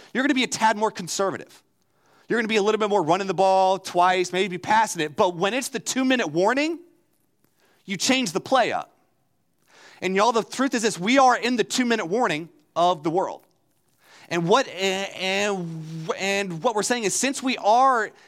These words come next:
living in the final days, and we don't need to freak out, but we need to live wisely.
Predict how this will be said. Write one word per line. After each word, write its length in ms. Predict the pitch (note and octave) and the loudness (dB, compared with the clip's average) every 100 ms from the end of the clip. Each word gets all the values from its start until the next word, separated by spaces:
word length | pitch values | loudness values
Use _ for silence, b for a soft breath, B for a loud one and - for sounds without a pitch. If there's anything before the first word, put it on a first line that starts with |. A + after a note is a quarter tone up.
| b b b | b b b
living 360 | E3 A#3+ C4 A3 | -2 0 0 -2
in 140 | A3 | 0
the 80 | G#3+ | 0
final 380 | - A3+ G#3 F#3 | 2 2 2 2
days, 440 | G#3 B3+ G#3+ F#3+ | 2 2 0 -2
and 180 | F3 F3 | -4 -2
we 80 | A#3+ | 2
don't 140 | C#4+ | 2
need 120 | C4+ | 0
to 60 | B3 | -2
freak 440 | - G#3+ C4+ - | -4 -2 -2 4
out, 260 | A#3 A3 E3 | 4 4 4
but 100 | G#3+ | 0
we 100 | A3 | 0
need 180 | G#3+ F#3+ | -2 0
to 80 | |
live 260 | F3 F3+ D#3+ | 2 0 -2
wisely. 840 | C#3 C#3 G#3 C4 C4+ D3 C3+ E2+ | -2 4 6 6 2 -2 -8 -10